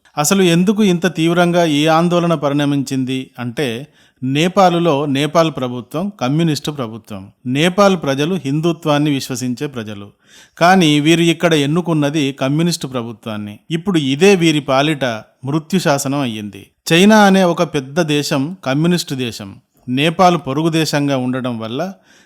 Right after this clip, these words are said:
చైనా నిర్మిస్తున్న Belt and Road Initiative ప్రాజెక్టు కింద నేపాల్లో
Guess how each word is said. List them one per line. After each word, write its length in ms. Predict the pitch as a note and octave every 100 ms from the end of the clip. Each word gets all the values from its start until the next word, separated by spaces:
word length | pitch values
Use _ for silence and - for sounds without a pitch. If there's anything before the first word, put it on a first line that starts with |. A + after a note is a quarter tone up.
| _ -
చైనా 260 | F3 G3+ G3+
నిర్మిస్తున్న 600 | F#3+ F3+ F3 - F3 E3+
Belt 420 | B2+ D3+ E3+ F3 D#3
and 140 | D#3
Road 320 | D3 C3+ D#3 D#3 C#3+
Initiative 560 | C#3 - D#3 C#3 D3
ప్రాజెక్టు 500 | B2+ B2+ B2+ C3+ -
కింద 280 | A#2+ A#2+ B2+ C#3 A2+ C#3+ _ _ -
నేపాల్లో 800 | B2+ D3+ E3+ F3+ D3 C3+ C#3+